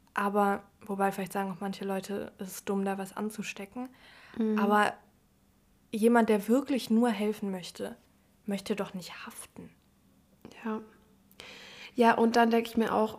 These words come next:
Speaker 2: also ich mein, der D J hätte das ja auch einfach selber anstecken können, oder? Also
Speaker 1: Ja.
Speaker 2: es war ja nett, dass der sein Auto zur Verfügung gestellt hat, aber hätte der nicht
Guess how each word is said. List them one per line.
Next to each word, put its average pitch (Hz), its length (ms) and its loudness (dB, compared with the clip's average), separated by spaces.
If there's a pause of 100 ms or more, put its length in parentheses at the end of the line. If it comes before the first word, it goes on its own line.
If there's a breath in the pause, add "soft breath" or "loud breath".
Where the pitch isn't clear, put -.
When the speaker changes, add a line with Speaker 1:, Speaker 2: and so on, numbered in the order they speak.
Speaker 2:
also 220 280 0 (460)
ich - 180 -2
mein, 220 180 4
der 214 120 2
D 220 140 -2
J 220 200 0
hätte 214 160 -4
das 214 200 -4
ja 208 140 -2
auch - 100 -8
einfach - 420 -4 (380)
selber 226 500 6
anstecken 196 560 0
können, 208 280 -4
oder? 220 340 0 (460 loud breath)
Also 220 320 2 (220)
Speaker 1:
Ja. 220 80 -2
Speaker 2:
es 214 160 2
war 220 120 8
ja 220 100 6
nett, 220 220 4
dass 220 120 2
der 208 120 2
sein 202 160 2
Auto 233 260 6
zur 233 160 -4
Verfügung 220 320 0
gestellt 220 300 2
hat, 214 80 2
aber 208 100 2
hätte 214 240 2
der 208 140 4
nicht 202 180 -2